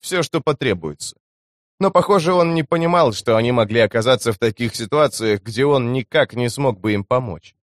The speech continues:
Чтобы подтвердить легенду, что он их учитель, он дал им браслет с аудиокнигами, их там было около миллиона, и заплесневелую книгу «Приключения Гекльберри Финна»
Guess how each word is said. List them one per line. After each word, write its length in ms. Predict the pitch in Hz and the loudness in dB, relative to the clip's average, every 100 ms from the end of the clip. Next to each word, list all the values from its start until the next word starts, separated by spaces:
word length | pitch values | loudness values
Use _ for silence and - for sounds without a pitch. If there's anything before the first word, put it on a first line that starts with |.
| _ _ _ _ _ | _ _ _ _ _
Чтобы 340 | - - 196 190 | -4 0 2 2
подтвердить 680 | - 170 165 180 160 170 160 | 2 0 2 0 0 -2 0
легенду, 600 | 165 147 190 190 165 147 | -2 0 0 2 2 0
что 220 | - 170 | 2 2
он 120 | 160 | 4
их 120 | 151 | 2
учитель, 500 | 156 147 196 175 131 - - | 0 -2 -2 -2 -4 -8 -2
он 220 | 156 175 | 0 2
дал 220 | 202 202 | 2 4
им 160 | 196 170 | 2 2
браслет 480 | 160 143 170 180 | 2 2 0 -2
с 60 | - | 2
аудиокнигами, 1080 | 180 165 147 151 147 160 117 101 87 76 - - | 4 4 2 -2 -2 -2 0 -2 -2 -8 -14 -4
их 240 | 151 147 | -2 0
там 220 | 156 135 | 0 0
было 200 | 143 147 | 0 2
около 380 | 117 127 - 117 | 4 2 2 0
миллиона, 640 | 120 123 123 131 101 90 82 _ _ | 2 0 2 2 2 0 -8 _ _
и 140 | 190 | -4
заплесневелую 800 | 175 185 180 156 175 165 170 160 | 0 0 0 0 2 2 4 2
книгу 400 | 139 160 170 147 143 | 2 -2 0 2 2
«Приключения 760 | 151 139 143 - 160 147 139 | 0 0 0 0 0 2 0
Гекльберри 600 | 123 139 127 120 117 117 | 2 0 0 0 0 0
Финна» 540 | 107 156 143 98 82 | -2 -2 -2 -2 -4